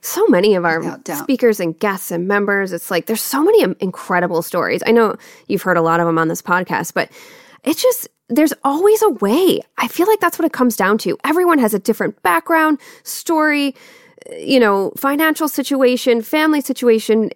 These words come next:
Speaker 1: but there's always
Speaker 2: Yeah.
Speaker 1: a way.
Speaker 2: There's no rules, man. Like, just,
Speaker 1: Yeah.
Speaker 2: like, really take all the rules away. So if you want a portrait studio, go for it. If you want a part-time portrait studio and you wanna work the other half of the time, go for it.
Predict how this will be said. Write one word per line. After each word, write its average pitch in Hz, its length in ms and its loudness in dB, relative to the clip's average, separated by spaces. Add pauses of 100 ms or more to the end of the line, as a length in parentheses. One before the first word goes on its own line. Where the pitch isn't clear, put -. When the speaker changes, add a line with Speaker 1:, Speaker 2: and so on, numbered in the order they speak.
(120)
Speaker 1:
but - 140 -8
there's - 300 -10
always 359 400 2
Speaker 2:
Yeah. - 160 -2
Speaker 1:
a - 20 0
way. 320 720 0
Speaker 2:
There's 226 220 -2
no 269 200 4
rules, 220 400 2
man. 190 280 0
Like, 180 240 -4
just, 262 280 -2
Speaker 1:
Yeah. 330 120 0 (200)
Speaker 2:
like, 233 200 2
really 262 260 4
take 311 300 -2
all 285 100 4
the 226 100 2
rules 220 300 2
away. 180 320 0
So 180 320 0 (300)
if 226 120 -4
you 311 80 4
want 320 140 6
a 277 60 2
portrait - 420 0
studio, 254 420 4
go 233 240 0
for 170 200 -2
it. - 160 -2
If 196 160 -2
you 247 80 4
want 262 140 4
a 226 80 2
part-time 254 640 0
portrait 269 360 -2
studio 269 420 0
and 214 140 2
you 180 80 2
wanna 175 160 4
work 214 340 2
the 254 80 0
other 240 140 0
half 254 240 0
of 247 60 -8
the 254 80 0
time, 262 300 0
go 202 200 0
for - 180 0
it. - 160 -2